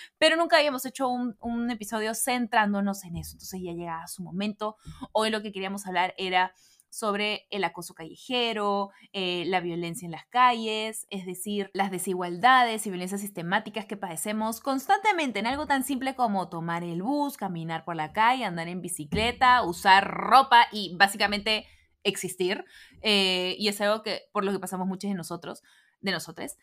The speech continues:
Entonces nos parecía importante conversarlo y hoy día tengo unos invi-, unos invitades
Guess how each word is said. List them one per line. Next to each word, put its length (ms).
Entonces 520
nos 120
parecía 280
importante 440
conversarlo 720
y 240
hoy 260
día 440
tengo 180
unos 180
invi-, 260
unos 280
invitades 760